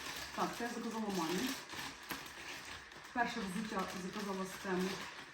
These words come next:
Не знаю, чи будуть добрі. Можливо, будуть. Ви знаєте, непогані такі, якість.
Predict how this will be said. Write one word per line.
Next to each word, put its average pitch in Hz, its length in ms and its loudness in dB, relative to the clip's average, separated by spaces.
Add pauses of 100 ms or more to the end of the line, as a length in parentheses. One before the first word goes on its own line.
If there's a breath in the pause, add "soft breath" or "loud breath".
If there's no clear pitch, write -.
(240)
Не 240 80 0
знаю, 214 240 2 (120)
чи - 60 -4
будуть 247 320 4
добрі. 175 320 4 (2000)
Можливо, 254 480 8
будуть. 175 400 2
Ви 226 60 0
знаєте, 285 440 8
непогані 190 840 0
такі, - 360 -8
якість. 196 500 -8